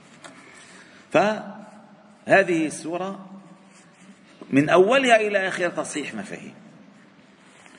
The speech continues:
خصوصًا في المعاملات التي كانت منتشرة في الجاهلية.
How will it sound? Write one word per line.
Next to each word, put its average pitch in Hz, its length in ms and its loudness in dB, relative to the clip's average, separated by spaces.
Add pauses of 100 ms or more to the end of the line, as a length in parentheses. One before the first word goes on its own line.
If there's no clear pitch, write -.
خصوصًا 180 420 6
في 165 320 2 (500)
المعاملات 123 680 4
التي 107 340 -4
كانت 135 360 -4
منتشرة 123 680 -6 (680)
في - 100 -4
الجاهلية. 80 580 -4